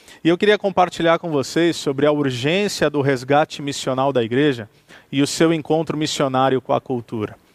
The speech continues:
E pra começar a falar de missionalidade, pra começar a falar da missão de Deus através dos discípulos de Jesus,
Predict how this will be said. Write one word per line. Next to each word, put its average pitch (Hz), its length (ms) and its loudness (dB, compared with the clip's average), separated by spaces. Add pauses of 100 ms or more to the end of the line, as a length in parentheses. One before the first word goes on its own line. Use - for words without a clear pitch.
(480)
E 143 280 2
pra 190 160 2
começar 226 400 0
a - 20 2
falar 196 280 2
de 175 120 -8
missionalidade, 131 1040 0
pra 127 260 0
começar 151 440 0
a - 20 2
falar 147 360 0
da 147 120 0
missão 165 640 -2
de 156 100 -4
Deus 135 260 0
através 139 480 2
dos 131 200 -6
discípulos 151 720 -2
de 127 60 -8
Jesus, 123 560 0